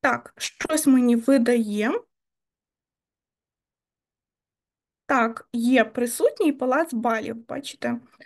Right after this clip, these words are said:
а, в селі Тулиголове. Я можу скопіювати оцей, е, номер. Е, цей номер має кожен елемент у вікіданих. Так, і я можу,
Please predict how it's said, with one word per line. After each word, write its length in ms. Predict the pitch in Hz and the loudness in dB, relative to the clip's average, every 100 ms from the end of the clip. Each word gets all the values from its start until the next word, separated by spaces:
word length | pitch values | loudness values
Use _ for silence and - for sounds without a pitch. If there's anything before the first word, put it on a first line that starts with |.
| - - - - - - _ - | -20 -20 -20 -20 -20 -20 _ -8
а, 160 | 233 | -4
в 60 | 233 | -4
селі 320 | - 254 262 | 0 2 2
Тулиголове. 680 | 262 240 226 220 233 285 381 523 _ - | 2 0 0 0 -2 -2 -2 -4 _ -2
Я 160 | 320 | 2
можу 220 | 339 330 311 | 2 2 -2
скопіювати 600 | - 262 277 277 294 269 | -6 -2 0 0 -2 -4
оцей, 520 | - - 269 247 - | -8 -6 -6 -6 -8
е, 380 | 233 220 220 226 | -12 -10 -10 -4
номер. 420 | 233 440 480 254 - _ _ _ _ _ - | -2 0 0 -4 -6 _ _ _ _ _ -12
Е, 200 | 233 226 | -8 -8
цей 280 | 226 302 294 | -4 0 2
номер 360 | 277 294 254 | 4 2 0
має 460 | 240 240 240 233 226 | -2 -4 -4 -4 -6
кожен 400 | 226 277 240 233 | -2 -2 -2 -8
елемент 680 | 226 233 240 220 220 - _ _ - | -6 -6 -6 -8 -12 -16 _ _ -10
у 80 | 226 | -4
вікіданих. 840 | 233 240 220 208 208 359 - - _ _ - - - - - - _ | -4 -4 -6 -6 -4 -6 -6 -16 _ _ -20 -20 -20 -20 -20 -20 _
Так, 260 | 392 403 - | -10 -10 -6
і 180 | 294 302 | -2 0
я 140 | 269 | 0
можу, 480 | 285 254 269 269 262 | 2 2 0 0 -2